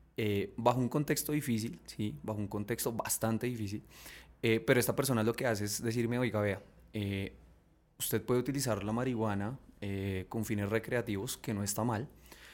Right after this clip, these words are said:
Eh, puede utilizar la marihuana con fines medicinales más, digamos que enfocado como en dolencias físicas, ¿sí?"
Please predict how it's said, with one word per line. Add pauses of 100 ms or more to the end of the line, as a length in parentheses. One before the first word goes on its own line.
(300)
Eh,
puede
utilizar
la
marihuana
con
fines
medicinales
más,
digamos
que
enfocado
como
en
dolencias
físicas, (100)
¿sí?"